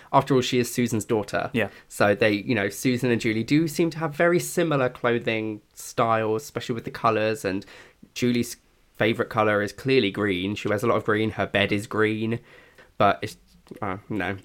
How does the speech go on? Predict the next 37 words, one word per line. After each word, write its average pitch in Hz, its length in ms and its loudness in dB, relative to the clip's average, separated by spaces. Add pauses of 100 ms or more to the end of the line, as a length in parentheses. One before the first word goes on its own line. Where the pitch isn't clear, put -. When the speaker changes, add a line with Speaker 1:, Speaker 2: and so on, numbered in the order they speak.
(220)
Speaker 1:
So 127 140 4
Susan 143 400 4
is 127 140 0
back 147 200 2
at - 60 2
the 156 80 2
hospital 113 420 0
with 117 140 -2
macaroni 135 480 4
and 147 100 2
cheese, 95 380 -4 (300)
where 113 160 6
a 110 40 4
new 143 200 8
nurse 113 420 4
is 110 120 -4
on 101 180 -2
the 107 80 0
ward. 117 420 -2 (440)
Susan 131 320 2
sees 160 300 0
Edie 123 260 2
coming 147 340 2
out 117 180 4
of 107 80 -4
Mike's 107 280 0
room, 113 280 2
and 110 100 -2
this 117 120 -2
triggers 117 400 0 (100)
all 180 280 8
sorts 139 320 2
of 120 120 -8
confusion 113 420 -2
for 101 80 -14
the 139 80 -10
girl, 101 320 0